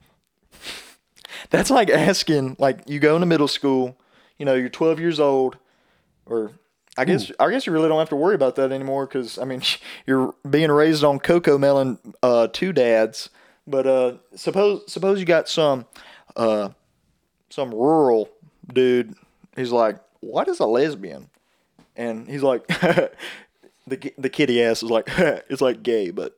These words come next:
Speaker 1: for a woman."
Speaker 2: <laughs>
Speaker 1: He just
Speaker 2: Le-
Speaker 1: gave him the Wikipedia definition.
Speaker 2: Well,
Speaker 1: People
Speaker 2: guess
Speaker 1: think
Speaker 2: what?
Speaker 1: he's trying to be funny.
Speaker 2: Guess what? There's lesbigay.
Speaker 1: What?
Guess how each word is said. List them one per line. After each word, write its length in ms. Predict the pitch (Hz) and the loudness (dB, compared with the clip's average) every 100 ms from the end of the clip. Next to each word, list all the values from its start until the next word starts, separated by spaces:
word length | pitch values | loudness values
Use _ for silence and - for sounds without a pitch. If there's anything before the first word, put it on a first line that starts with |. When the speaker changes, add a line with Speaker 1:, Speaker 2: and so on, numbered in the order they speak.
| _ | _
Speaker 1:
for 160 | - 95 | -10 -8
a 80 | 92 | -6
woman." 420 | 95 92 90 - _ - | -8 -10 -12 -14 _ -10
Speaker 2:
<laughs> 140 | - - 160 - 170 - - - - _ - - | -8 -8 -10 -10 -10 -10 -14 -14 -16 _ -20 -14
Speaker 1:
He 60 | - | -6
just 160 | 147 143 | 0 2
Speaker 2:
Le- 80 | 160 | 2
Speaker 1:
gave 100 | 151 | 2
him 80 | |
the 80 | 147 | 0
Wikipedia 600 | 135 151 139 147 139 123 | 2 2 2 2 2 2
definition. 560 | 110 120 113 113 110 127 | 2 0 0 0 0 -2
Speaker 2:
Well, 80 | 127 | -2
Speaker 1:
People 140 | 131 | -2
Speaker 2:
guess 160 | 123 127 | 0 0
Speaker 1:
think 120 | 117 | 0
Speaker 2:
what? 100 | 131 | 0
Speaker 1:
he's 60 | 120 | 0
trying 120 | 117 | -2
to 40 | |
be 100 | 110 | -4
funny. 380 | 110 123 117 104 123 | -8 -12 -12 -14 -16
Speaker 2:
Guess 180 | 131 123 | -14 -4
what? 160 | 139 127 | -2 -2
There's 160 | 110 | -2
lesbigay. 680 | 110 117 113 107 101 95 95 - _ _ _ _ _ _ _ _ _ | 0 0 0 -6 -6 -8 -8 -18 _ _ _ _ _ _ _ _ _
Speaker 1:
What? 680 | - - - - 98 - _ | -20 -20 -20 -20 -20 -20 _